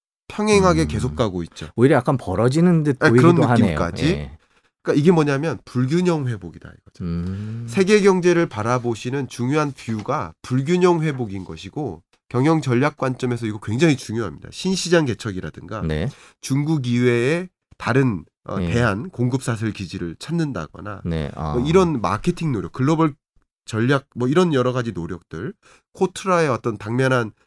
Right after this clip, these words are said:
Speaker 1: 어, 수출, 어, 정책 기획 뭐 이런 것들도 역시 이 불균형 회복이라는 것을 감안하고 가져가야 된다는 거죠. 이천이십일 년에.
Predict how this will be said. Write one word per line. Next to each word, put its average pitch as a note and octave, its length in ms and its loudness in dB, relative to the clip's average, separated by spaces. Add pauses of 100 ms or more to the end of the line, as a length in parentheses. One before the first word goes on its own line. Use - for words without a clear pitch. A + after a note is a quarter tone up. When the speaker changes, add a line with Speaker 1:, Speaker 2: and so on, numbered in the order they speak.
(200)
Speaker 1:
어, G#2 300 -8
수출, C3 640 -2 (300)
어, F#2 360 -8 (200)
정책 B2 440 -2 (300)
기획 A2+ 400 -2
뭐 G#2+ 100 -2
이런 F#3 300 4
것들도 B2+ 680 -2 (520)
역시 B2 260 -4
이 A#2 480 -2 (140)
불균형 F3+ 500 4
회복이라는 C#3+ 560 0
것을 A2+ 240 -8
감안하고 C#3+ 640 -2
가져가야 F2 460 -6
된다는 D2+ 380 -16
거죠. - 240 -20
이천이십일 F#2+ 580 -8
년에. D#2 140 -16